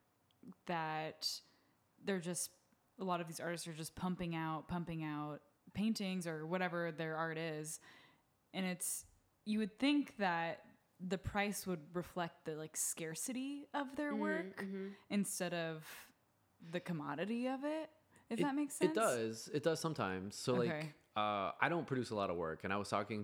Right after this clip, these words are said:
Speaker 3: to the gallery that I work with, and they were telling me, "Look, one of the things that, you know, we like about you is that you don't produce a lot." And,
Speaker 1: Oh,
Speaker 3: like,
Speaker 1: okay.
Speaker 3: sometimes that works to your advantage because if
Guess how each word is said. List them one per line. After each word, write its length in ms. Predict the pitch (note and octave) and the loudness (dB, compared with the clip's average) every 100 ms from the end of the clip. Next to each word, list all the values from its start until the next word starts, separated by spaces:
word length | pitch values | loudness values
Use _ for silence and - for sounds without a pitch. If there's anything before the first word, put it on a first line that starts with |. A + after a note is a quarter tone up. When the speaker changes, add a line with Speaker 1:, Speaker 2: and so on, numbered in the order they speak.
| - | -2
Speaker 3:
to 260 | G#2 F#2 F2+ | 0 0 0
the 100 | F2+ | -2
gallery 360 | F#2+ F2+ F2+ | 2 2 2
that 80 | F2 | 0
I 40 | E2+ | 0
work 240 | F2 E2 | -2 -2
with, 240 | E2+ E2 E2 - _ - | -2 -2 -6 -16 _ -4
and 420 | F#2 F2+ E2+ E2+ | -2 -2 -4 -2
they 100 | F#2 | -2
were 100 | F2+ | -2
telling 280 | G2+ F#2+ F2+ | -2 -2 -2
me, 140 | E2 | -2
"Look, 260 | F2+ E2+ F#2 | -2 -2 -2
one 140 | F#2 | -2
of 60 | F2+ | -2
the 100 | F2 | -4
things 280 | E2+ F2 | -4 -4
that, 180 | F2 D#2 - _ _ - - | -2 -4 -6 _ _ -20 -12
you 80 | G2 | -8
know, 60 | E2+ | -6
we 120 | D#2+ | 0
like 220 | F#2+ E3 | 2 2
about 260 | G2+ E2+ D#2+ | 0 0 0
you 180 | F2 E2+ | -2 -4
is 80 | E2 | -2
that 120 | - | -4
you 100 | E2+ | -2
don't 220 | E2+ D2 | -4 -6
produce 300 | - E2+ D#2+ | -6 -6 -4
a 60 | D2+ | -6
lot." 300 | C2+ - - _ _ - | -6 -6 -10 _ _ -10
And, 260 | F#2+ E2+ E2 | -8 -6 -2
Speaker 1:
Oh, 60 | |
Speaker 3:
like, 160 | D#2+ A3+ | 0 0
Speaker 1:
okay. 120 | E3 | -2
Speaker 3:
sometimes 580 | G#2+ G2+ F#2+ F2+ F2+ - - - | -2 -2 0 -2 -4 -10 -18 -4
that 160 | F#2+ D#2 | -2 0
works 180 | F#2 - | -4 -2
to 80 | |
your 80 | E2 | -4
advantage 400 | D#2 B2 C3+ G#2+ | 0 0 0 -4
because 240 | F#2 - F#2 | -6 -6 -6
if 160 | E2 | -8